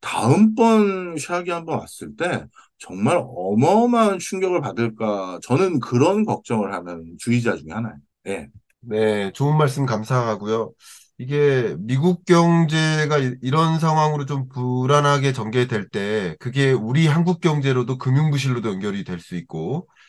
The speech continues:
Speaker 2: 그, 그 위험이 우리나라로 전이되지 않도록 또 예의주시해야 될 것이고요. 고민할 것들이 많은데 또 한 가지는 이 상업용 부동산 시장의 부실 문제는 우리도 매한가지라는 거죠.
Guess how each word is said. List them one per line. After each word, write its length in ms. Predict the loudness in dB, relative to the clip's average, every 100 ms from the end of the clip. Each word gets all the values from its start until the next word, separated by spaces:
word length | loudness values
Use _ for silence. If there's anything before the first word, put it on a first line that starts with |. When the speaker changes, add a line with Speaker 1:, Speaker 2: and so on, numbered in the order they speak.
| _ -8
Speaker 2:
그, 180 | -8
그 420 | -2 0 2 2 0
위험이 380 | 2 4 4 2
우리나라로 560 | 0 2 2 2 0
전이되지 540 | -6 -4 -2 0 0 -2
않도록 420 | -4 -6 -10 -10
또 200 | -10 -4
예의주시해야 540 | -4 -4 -6 -8 -8 -8
될 160 | -10
것이고요. 500 | -10 -14 -14 -14 -14 _ -20 -20 _ -2
고민할 340 | 2 6 6
것들이 300 | 4 -2 -2
많은데 440 | -2 -2 -4 -4 0
또 120 | 2
한 160 | 2 4
가지는 580 | 4 4 2 2 0 -6 _ _ _ -14
이 60 |
상업용 560 | -4 0 2 4 4 4
부동산 680 | 0 -2 -2 -2 -2 -2 -4
시장의 560 | -4 0 2 4 2
부실 320 | -2 -2 0 2
문제는 600 | 0 -2 -2 -2 -2 -2
우리도 300 | 4 4 6
매한가지라는 760 | 4 4 4 4 2 -4 -6 -10
거죠. 240 | -12 -16